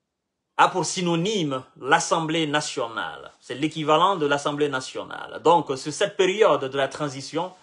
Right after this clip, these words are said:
le C N T est l'Assemblée nationale de la République de Guinée. Alors, monsieur Dansa Kourouma se retrouve aujourd'hui à la tête de cet hémicycle, le Parlement guinéen.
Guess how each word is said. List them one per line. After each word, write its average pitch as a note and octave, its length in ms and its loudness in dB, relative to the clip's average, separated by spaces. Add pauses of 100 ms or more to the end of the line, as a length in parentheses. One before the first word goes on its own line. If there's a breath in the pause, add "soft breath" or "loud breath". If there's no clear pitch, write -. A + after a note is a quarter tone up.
(460 soft breath)
le C#3 60 -2
C G#3+ 200 6
N F#3 320 6
T A3 360 4
est A3 320 2 (1400)
l'Assemblée F3+ 720 4
nationale A#2+ 600 -4
de B2+ 80 -8
la C#3 140 2
République C#3+ 400 -4
de B2 80 -14
Guinée. G#2 320 -16 (360)
Alors, C3+ 320 4
monsieur D#3+ 280 0
Dansa G3 360 4
Kourouma E3 380 0
se D#3 140 -4
retrouve D#3+ 380 -4
aujourd'hui C#3+ 520 -2
à D3 80 2
la B2+ 100 0
tête D#3 300 -2
de B2 180 -10
cet D#3 280 -2
hémicycle, E3 680 -4 (500)
le C#3 200 -2
Parlement E3+ 540 4
guinéen. A2 440 -10